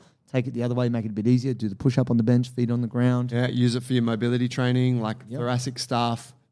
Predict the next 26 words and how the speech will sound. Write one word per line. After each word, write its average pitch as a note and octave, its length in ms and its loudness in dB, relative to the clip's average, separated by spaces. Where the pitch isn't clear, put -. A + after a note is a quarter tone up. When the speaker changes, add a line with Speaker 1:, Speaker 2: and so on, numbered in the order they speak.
Speaker 2:
pigeon B2+ 160 0
Speaker 1:
Definitely. B2+ 240 2
Speaker 2:
work. A#2+ 300 0
I D#3 120 4
love C#3+ 320 4
the C3 100 2
idea B2+ 320 4
of, A#2 120 0
like, A#2+ 180 -4
an B2 100 -2
adjustable A2+ 800 -6
full B2+ 140 -2
body A#2 240 -2
bench. C3 420 -4
Speaker 1:
Sure. - 280 2
Speaker 2:
But C3+ 140 0
I C3+ 120 4
don't E3 220 2
think F3 220 -2
you C3 80 -2
need, B2 500 0
I'm C#3 160 -2
thinking C#3+ 640 0
just D#3 280 -8
like B2 240 -2
a, A2 260 -6